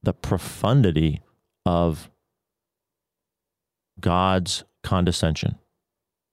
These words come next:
the almighty, the eternal, the transcendent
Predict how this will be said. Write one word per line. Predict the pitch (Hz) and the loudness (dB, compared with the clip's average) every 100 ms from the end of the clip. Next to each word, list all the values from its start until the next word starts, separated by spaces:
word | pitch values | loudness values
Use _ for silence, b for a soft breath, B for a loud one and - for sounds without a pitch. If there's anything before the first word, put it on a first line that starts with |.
| _ | _
the | 90 | 0
almighty, | 87 82 85 90 78 82 - _ | 2 2 2 0 -2 -6 -12 _
the | 190 - 78 - - _ - | -6 -4 -4 -6 -12 _ -4
eternal, | 170 - - 92 82 73 69 _ _ _ _ _ _ _ _ _ _ _ - | -4 -4 0 0 2 -2 -6 _ _ _ _ _ _ _ _ _ _ _ -6
the | - | -6
transcendent | - 92 80 - 90 85 80 | -2 -2 -2 -2 -2 0 -2